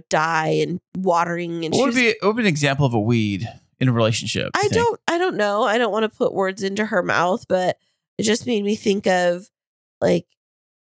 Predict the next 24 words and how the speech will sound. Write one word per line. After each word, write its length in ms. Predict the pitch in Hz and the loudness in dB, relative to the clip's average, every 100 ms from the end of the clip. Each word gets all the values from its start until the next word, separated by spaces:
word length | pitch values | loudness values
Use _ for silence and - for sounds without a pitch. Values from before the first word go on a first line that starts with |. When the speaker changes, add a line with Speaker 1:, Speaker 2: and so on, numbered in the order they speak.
| _ _ - - | _ _ -14 -6
Speaker 1:
that 300 | 185 185 - | 0 0 0
we've 240 | 208 202 | -4 0
been 240 | 180 175 | 0 2
working 400 | 175 175 - 175 | 0 -2 -4 -6
so 340 | 180 - 175 170 | -4 0 2 0
hard 340 | 175 160 165 | 0 0 0
for 80 | - | -6
the 100 | 175 | -8
past 380 | 208 151 196 - | -2 -2 -2 0
five 240 | 170 165 | 0 0
years 300 | 165 160 175 | 0 0 0
to 120 | - 160 | -2 -8
grow 400 | - 160 160 170 | -2 0 2 2
this 360 | 160 175 - | 0 0 -2
relationship 720 | 170 165 165 - 170 - 165 - | -2 0 -2 -2 -2 -2 -2 -2
into 300 | 165 160 165 | -2 -2 -2
what 220 | 156 143 | -2 0
it 140 | 147 - | -2 0
is. 500 | 160 156 175 247 - _ _ _ _ _ - | 0 0 0 -2 -6 _ _ _ _ _ -6
But 300 | 202 180 170 _ - | -2 -2 -4 _ -2
all 840 | 180 180 185 185 185 185 180 185 | 0 2 0 2 0 0 0 -2
of 140 | 175 185 | -2 0
those 340 | 170 170 175 | -2 -2 -4
different 520 | 160 165 - 165 156 | -6 -6 -2 -2 -2